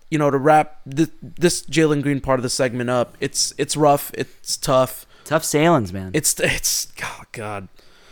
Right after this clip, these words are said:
Speaker 1: The rough seas just get rougher around here. If you're still following, first of all, if you're still following the show, God bless you.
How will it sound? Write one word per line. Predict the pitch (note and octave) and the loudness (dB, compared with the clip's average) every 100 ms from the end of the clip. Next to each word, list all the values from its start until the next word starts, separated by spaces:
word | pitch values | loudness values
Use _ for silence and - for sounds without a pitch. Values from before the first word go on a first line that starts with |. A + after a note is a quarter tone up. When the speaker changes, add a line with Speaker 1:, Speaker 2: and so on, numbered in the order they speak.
| - - | -20 -2
Speaker 1:
The | E3 | 2
rough | D3 F3+ F3+ | 6 6 6
seas | - F3+ E3+ B2+ | 2 2 0 2
just | D#3 - - | 2 2 2
get | C#3+ | 2
rougher | B2 C3 - B2 | 4 2 2 0
around | A#2+ A#2+ | 0 -2
here. | B2+ C3 | 0 0
If | C#3 | 2
you're | C#4+ | 2
still | - - E3+ F3 | 4 4 4 4
following, | - C3+ C3 D3+ D#3+ | 2 4 6 4 2
first | D3+ A4 A4 | 2 2 4
of | |
all, | |
if | F3+ | 2
you're | B3+ | 2
still | A4 | 4
following | G3 F3+ F#3+ | 6 6 6
the | F3 | 2
show, | G3 F#3 | 2 4
God | F#3 | 2
bless | C3 C3+ - | 4 0 0
you. | G#3 | -4